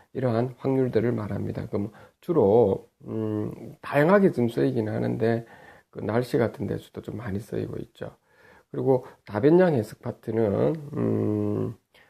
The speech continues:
여러분들이 어떤, 어, 어떤 두 개의 항목 사이의 어떤 관계를 좀 알고자 할 때 이렇게 사용하게 됩니다. 어, 그래서, 음, 여러분들께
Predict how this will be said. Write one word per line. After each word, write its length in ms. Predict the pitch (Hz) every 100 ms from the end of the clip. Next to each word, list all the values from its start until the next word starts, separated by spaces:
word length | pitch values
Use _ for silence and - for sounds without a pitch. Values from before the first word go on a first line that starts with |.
| _
여러분들이 460 | 117 110 104 104 101
어떤, 580 | 104 - 104 113 156 127 _ _
어, 540 | 117 110 107 107 107 -
어떤 360 | - - 117 - _
두 260 | 127 120
개의 440 | 120 160 165 175 170
항목 460 | - 113 127 131
사이의 300 | - 135 113
어떤 360 | 104 101 104 101
관계를 680 | - 165 175 135 101 98 - - - - - _ -
좀 180 | 110 104
알고자 380 | 90 107 113 110
할 120 | 101 - -
때 240 | 98 101 _ -
이렇게 240 | 95 92
사용하게 480 | - 92 95 95 98
됩니다. 440 | - 95 - - _ _ _ _ _ _ _ _ _ _
어, 680 | - 107 104 104 98 101 101
그래서, 640 | - 143 120 110 117 98 127 -
음, 580 | 117 107 107 107 107 113
여러분들께 840 | 135 120 113 117 - 98 107 147